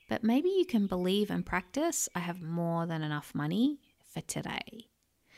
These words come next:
So give that exercise a go. If you haven't already, go to the website, money mindful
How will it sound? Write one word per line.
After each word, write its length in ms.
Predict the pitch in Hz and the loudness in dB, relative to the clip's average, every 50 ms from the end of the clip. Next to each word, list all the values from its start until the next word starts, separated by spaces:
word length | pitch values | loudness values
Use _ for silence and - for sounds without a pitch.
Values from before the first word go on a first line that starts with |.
| - - - - - - - - - | -20 -20 -20 -18 -18 -18 -20 -14 -6
So 180 | - - 233 240 | 4 8 8 8
give 600 | 214 - - - 247 269 277 302 359 381 349 311 - - | 8 6 2 2 6 6 8 8 8 6 4 2 -4 4
that 360 | 214 247 240 233 233 - - - | 10 12 12 12 12 12 10 8
exercise 960 | 202 208 - - - 208 196 - - 196 190 185 185 185 185 180 180 - - - | 6 6 6 4 2 2 4 6 8 8 8 10 10 10 8 6 4 2 2 2
a 100 | 196 175 | 2 6
go. 580 | - 165 151 147 143 147 151 175 226 330 403 392 - - - - - - - - _ - - _ _ _ _ _ - | 6 6 6 6 6 6 6 8 8 8 6 4 2 -4 -20 -20 -20 -20 -20 -20 _ -20 -20 _ _ _ _ _ 4
If 160 | 220 214 - | 4 4 6
you 120 | 226 226 | 4 4
haven't 400 | 208 - 220 233 240 269 302 277 | 6 8 8 8 8 8 6 4
already, 720 | - 262 269 247 196 175 170 165 165 165 196 233 240 254 - _ - | 6 6 8 8 8 8 8 6 6 4 4 4 2 0 -4 _ 2
go 420 | 202 202 202 214 226 254 269 262 | 6 8 8 8 8 8 6 4
to 460 | 254 - - - 220 214 208 208 208 | 2 0 2 4 4 4 4 2 2
the 120 | 202 190 175 | 0 0 0
website, 720 | 165 160 156 165 - - - 180 196 233 294 330 - - - _ _ _ _ _ _ _ _ _ - | 2 0 0 0 2 4 6 8 10 10 10 10 8 4 -2 _ _ _ _ _ _ _ _ _ 0
money 340 | 185 180 185 190 196 220 220 | 2 6 8 8 8 8 6
mindful 760 | 208 196 190 190 196 196 190 - 226 233 254 277 - - | 6 6 6 6 6 4 2 2 2 4 4 4 2 -2